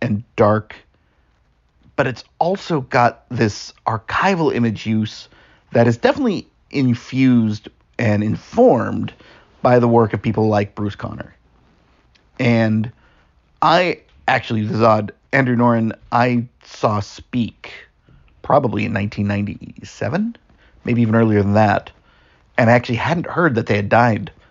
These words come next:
in twenty fifteen, but yeah, it kinda makes sense now that I think about it.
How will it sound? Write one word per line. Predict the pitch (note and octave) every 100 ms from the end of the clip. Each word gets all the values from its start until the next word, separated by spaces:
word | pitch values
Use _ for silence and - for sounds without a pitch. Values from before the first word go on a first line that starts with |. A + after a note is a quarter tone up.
| _ -
in | G#2+ G2+ -
twenty | - A2+
fifteen, | G#2+ G#2 B2 A2+ F#2 G#2 - _ _ _ -
but | G#2+ G2 - _ -
yeah, | A#2+ G#2
it | -
kinda | A#2
makes | G#2 G2+
sense | A2+ G2 G#2
now | G#2
that | F#2+
I |
think | C#3+ A2
about | G#2 - - G#2
it. | -